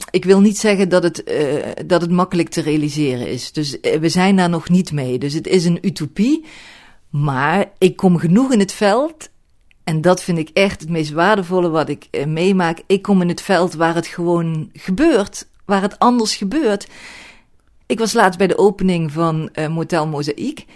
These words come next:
Ik hoefde alleen maar over een dansvoorstelling te schrijven. Dat was één onderdeel van een heel programma. Maar ik ben bewust de hele avond tot 's nachts één uur gebleven, omdat er allerlei andere voorstellingen waren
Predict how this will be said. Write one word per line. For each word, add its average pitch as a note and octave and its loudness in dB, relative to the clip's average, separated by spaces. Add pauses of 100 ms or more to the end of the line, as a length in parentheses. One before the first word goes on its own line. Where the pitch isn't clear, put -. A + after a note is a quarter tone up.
(360)
Ik G3+ 2
hoefde F#3+ 2
alleen A3+ 4
maar F#3+ 2
over F3 0
een E3 0
dansvoorstelling G#3 0
te - -14
schrijven. G3+ -4
Dat F#3 -4
was D#3+ -6 (120)
één B3+ 0
onderdeel A#3+ -2
van G3 0
een E3+ 0
heel F#3+ 2
programma. F3 -6 (460)
Maar F#3+ -2
ik G3 0
ben G3 2
bewust F#3 0
de G3 -2
hele F#3+ 0
avond G3+ -4
tot E3 -6
's - -8
nachts F3+ 0
één F#3+ 4
uur E3+ 0
gebleven, F#3 -4
omdat G#3+ -2
er A#3 -12 (500)
allerlei C#4 2
andere C4+ -4
voorstellingen A3+ -2
waren G3+ -4